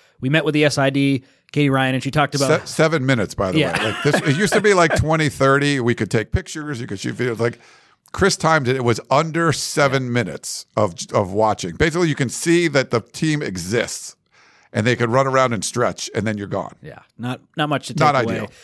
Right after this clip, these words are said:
Speaker 1: You can take away more from who comes out of the tunnel, just who's practicing with their pads on, 'cause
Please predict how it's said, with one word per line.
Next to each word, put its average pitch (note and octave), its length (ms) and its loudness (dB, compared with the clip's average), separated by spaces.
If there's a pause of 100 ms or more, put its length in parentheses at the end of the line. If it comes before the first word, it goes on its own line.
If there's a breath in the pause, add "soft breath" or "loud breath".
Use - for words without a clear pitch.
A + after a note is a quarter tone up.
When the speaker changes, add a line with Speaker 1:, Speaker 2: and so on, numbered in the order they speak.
(160 loud breath)
Speaker 1:
You F3 120 2
can F#3+ 140 0
take A3 180 4
away F#3+ 160 6
more E3 260 6
from C3+ 160 -6
who D3+ 120 2
comes C#3+ 260 -2
out D3 100 6
of C3 60 2
the A2+ 80 -8
tunnel, C#3 400 0
just - 260 -8
who's B2+ 380 -8 (220)
practicing B2+ 380 -2
with A#2 80 -8
their A2 80 -6
pads D3 340 2
on, B2+ 280 -2
'cause - 360 -10